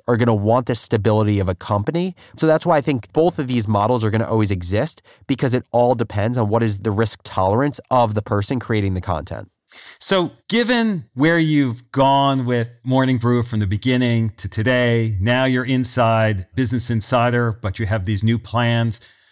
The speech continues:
Speaker 2: What's at stake in this moment for you and for Morning Brew?
Speaker 1: What's at stake is proving we're not a one-trick pony. What's at stake is proving that we're more than just a newsletter.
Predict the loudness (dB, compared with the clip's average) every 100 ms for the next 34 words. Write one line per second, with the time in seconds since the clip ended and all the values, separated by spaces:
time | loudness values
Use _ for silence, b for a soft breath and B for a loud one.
0 | b b b -4 -2 0 -2 -4 -6 -2
1 | 2 2 0 -6 -2 2 2 2 0 2
2 | 2 2 0 -6 -16 _ -6 -2 2 4
3 | 4 2 0 0 0 2 2 0 -2 -4
4 | -6 -12 _ _ _ _ _ _ -4 -2
5 | 0 -4 -4 -2 -2 0 0 0 0 -2
6 | -8 _ -4 0 2 4 2 2 2 2
7 | 2 0 0 -4 -4 -2 -2 -4 -10 _
8 | _ _ _ _ _ _ _ _ _ _
9 | -2 0 0 0 2 0 -2 0 2 2
10 | 2 2 2 2 2 2 2 0 0 0
11 | 2 2 0 -4 -6